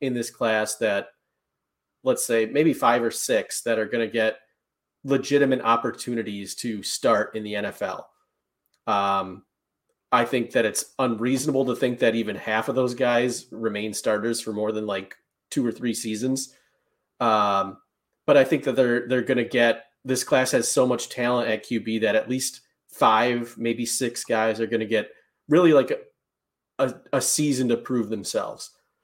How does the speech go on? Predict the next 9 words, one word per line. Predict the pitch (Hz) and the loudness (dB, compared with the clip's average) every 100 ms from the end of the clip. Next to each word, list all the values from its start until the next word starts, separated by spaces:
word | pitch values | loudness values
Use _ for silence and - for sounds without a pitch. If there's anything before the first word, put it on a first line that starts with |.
| _ _ - | _ _ -6
uh, | 107 101 120 | -2 -2 0
at | 120 | 0
some | - 113 | 2 2
point. | - 104 95 - _ _ _ - | 0 -4 -6 -10 _ _ _ -8
So | - 123 117 113 107 - _ _ _ _ _ _ _ _ _ _ _ - _ - | 2 6 6 4 2 -8 _ _ _ _ _ _ _ _ _ _ _ -20 _ 0
I | 139 | 2
think | 170 - | 2 2
Penix | 143 135 135 | 2 2 0
is, | 127 110 | -4 -6